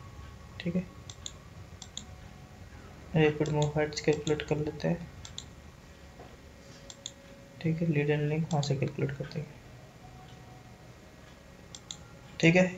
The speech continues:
ये अपना जो है, ये message इसलिए आ रहा है क्योंकि अपन ने जो drill का size है उस size से बड़ा ये hole है, क्योंकि इस hole में तो ये calculate हो जाएंगे, क्योंकि ये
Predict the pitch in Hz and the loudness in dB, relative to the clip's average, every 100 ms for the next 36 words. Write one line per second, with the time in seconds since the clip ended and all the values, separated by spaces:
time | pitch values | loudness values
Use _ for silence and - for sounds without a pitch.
0 | - 156 165 170 165 160 165 165 160 160 | 2 10 12 12 12 12 12 12 12 12
1 | 170 175 - - - - - - - - | 12 10 -2 -12 -16 -18 -18 -18 -16 -8
2 | - 160 185 190 185 180 190 180 185 180 | 8 12 12 12 12 12 12 10 10 12
3 | 175 165 170 175 175 190 185 - - - | 12 12 12 12 12 12 12 10 -2 2
4 | 170 180 180 190 190 - - - - - | 12 12 12 12 12 10 -4 -12 -12 -14
5 | - - 175 170 165 180 196 196 190 160 | -12 12 12 12 12 12 12 12 12 12
6 | 143 131 131 - - - - - - - | 12 12 6 2 -8 -14 -14 -14 -14 -14
7 | - - - - - - 233 233 - - | -14 -12 -14 -14 -10 12 12 12 10 12
8 | 208 196 196 - 190 180 175 170 170 170 | 12 12 12 12 12 12 12 12 12 12
9 | 170 156 156 175 175 - - - - - | 12 12 12 12 10 -2 -12 -12 -10 -2
10 | - 170 165 170 170 - 165 165 165 170 | 2 10 12 12 8 8 12 12 12 12
11 | 170 165 165 165 - - 160 151 156 156 | 12 12 12 10 2 6 8 10 10 12
12 | 170 143 143 151 185 - - - - - | 12 12 10 8 4 0 -10 -12 -10 -10
13 | - 170 170 165 | 0 6 12 12